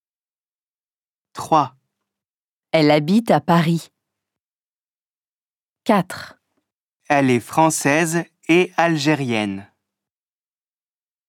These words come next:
Speaker 1: Cinq.
Speaker 2: Dylan est turc, mais il habite en Allemagne. Six.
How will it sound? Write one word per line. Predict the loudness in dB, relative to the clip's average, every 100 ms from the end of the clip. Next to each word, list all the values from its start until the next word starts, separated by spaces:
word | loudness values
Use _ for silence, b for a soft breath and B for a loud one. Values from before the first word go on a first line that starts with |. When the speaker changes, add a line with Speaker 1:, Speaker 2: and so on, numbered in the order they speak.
| _ _
Speaker 1:
Cinq. | -10 -2 0 -2 -10 -20 _ _ _ _ _ _ _ _ -14
Speaker 2:
Dylan | 0 4 4 6 4 4
est | 0 0
turc, | -2 -2 -2 -14 -18 -18 _ _ _ 2
mais | 4 4
il | 4 2
habite | 2 2 2
en | 2
Allemagne. | 2 4 4 2 0 -4 -8 _ _ _ _ _ _ _ _ _ _ _ _ _ _ _ _ _ _ _
Six. | -8 -2 2 0 0 -8 -10